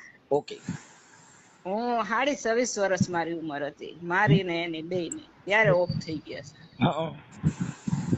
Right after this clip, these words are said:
Speaker 2: મારે બે દીકરા, એક દીકરી. અત્યારે બધું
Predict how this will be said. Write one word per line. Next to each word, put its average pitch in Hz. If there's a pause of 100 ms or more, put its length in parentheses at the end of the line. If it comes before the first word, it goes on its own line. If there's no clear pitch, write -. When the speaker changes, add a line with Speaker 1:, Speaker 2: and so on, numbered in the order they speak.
(100)
Speaker 2:
મારે 226
બે 226
દીકરા, 220
એક 196 (120)
દીકરી. 151
અત્યારે 285
બધું 277